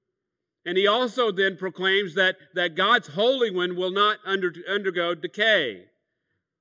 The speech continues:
Now, under the inspiration of the Holy Spirit, Peter applies this truth to Jesus of Nazareth. He contends that the,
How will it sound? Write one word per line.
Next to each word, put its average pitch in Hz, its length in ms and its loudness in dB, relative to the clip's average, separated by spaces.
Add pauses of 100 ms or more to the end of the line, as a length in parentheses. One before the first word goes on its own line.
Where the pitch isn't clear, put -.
(140)
Now, 160 300 -2 (580)
under 240 280 -2
the 208 160 0
inspiration 190 560 -2
of 175 80 -6
the 165 80 -4
Holy 175 240 -4
Spirit, 196 480 -2
Peter 226 320 -4
applies 196 540 0
this 196 220 0
truth 180 380 -4 (300)
to 170 100 -4
Jesus 190 480 -6
of 170 100 -6
Nazareth. 135 600 -4 (1000)
He 180 140 -4
contends 202 560 -2
that 190 240 0
the, 185 220 -2